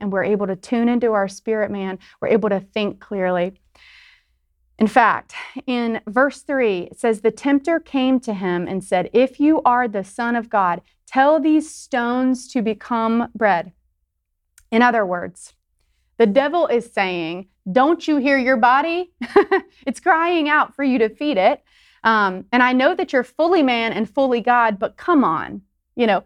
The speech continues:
can't the Son of God part of you just trump all of this human suffering?"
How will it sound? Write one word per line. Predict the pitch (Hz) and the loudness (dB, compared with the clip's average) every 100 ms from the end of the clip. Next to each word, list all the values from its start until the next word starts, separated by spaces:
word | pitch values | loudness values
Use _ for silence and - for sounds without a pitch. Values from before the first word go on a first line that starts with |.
| _ _ | _ _
can't | 370 403 | 0 0
the | 302 | -2
Son | - 285 269 | 0 2 2
of | 202 | 2
God | 208 202 214 214 | 4 4 4 0
part | 233 226 | 0 0
of | 233 226 | -2 -4
you | 240 233 | -6 -6
just | 202 - - | -8 -10 -20
trump | - 220 220 - | -6 -4 -4 0
all | 214 214 | 0 2
of | 196 | -2
this | 202 - - | -6 -8 -8
human | 220 208 | -6 -6
suffering?" | 208 208 208 220 269 | -2 -2 -2 -2 -2